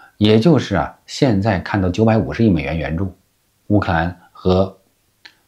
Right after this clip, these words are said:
以色列法案啊，经过白宫三个月的努力后，与参议院即将达成一项两党协议。但援乌法案最终还是在个别共和党众议院议员和特朗普的反对下搁浅了。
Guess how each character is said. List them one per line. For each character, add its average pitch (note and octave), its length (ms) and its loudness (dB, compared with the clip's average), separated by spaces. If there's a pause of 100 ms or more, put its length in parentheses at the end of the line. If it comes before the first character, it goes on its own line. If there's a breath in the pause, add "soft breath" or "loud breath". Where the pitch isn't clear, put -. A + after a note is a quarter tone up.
以 F#2+ 140 2
色 - 140 2
列 B2 120 4
法 - 180 -8
案 F#2+ 220 -4 (100)
啊， - 240 -10 (280 soft breath)
经 B2+ 180 4
过 A2+ 100 4
白 F#2+ 180 2
宫 A2+ 160 4
三 C#3+ 220 -2
个 A2+ 100 2
月 G#2+ 100 4
的 F#2+ 100 2
努 E2+ 180 -2
力 F2+ 100 0
后， A#2 260 -4 (280)
与 G2+ 260 4
参 C#3+ 260 -4
议 A#2 40 2
院 A#2 260 0 (140)
即 A2 140 2
将 G2 160 2
达 F#2 180 0
成 F2+ 180 -4
一 F2 80 -2
项 E2+ 200 -6 (200)
两 F#2+ 260 2
党 D2 200 -4
协 D2 200 -14
议。 D2+ 120 -16 (440)
但 C3 160 2
援 C3+ 160 6
乌 D#3 80 6
法 D#2 160 0
案 G2+ 160 2
最 G#2 140 2
终 F#2+ 160 2
还 A#2+ 320 2
是 C3 180 0
在 F#2+ 180 0
个 A#2 220 2
别 G2 160 2
共 G#2 200 2
和 G2+ 100 0
党 E2 280 -6
众 G#2+ 200 2
议 F#2+ 80 0
院 G2 340 -2
议 A#2 80 4
员 D#2+ 320 -4 (200 loud breath)
和 - 120 -4
特 B2 100 0
朗 B2 140 2
普 - 80 -4
的 D#2+ 100 -6
反 D#2 220 -6
对 E2+ 160 -4
下 E2+ 280 -4 (520)
搁 F#2+ 140 0
浅 - 180 -8
了。 - 140 -16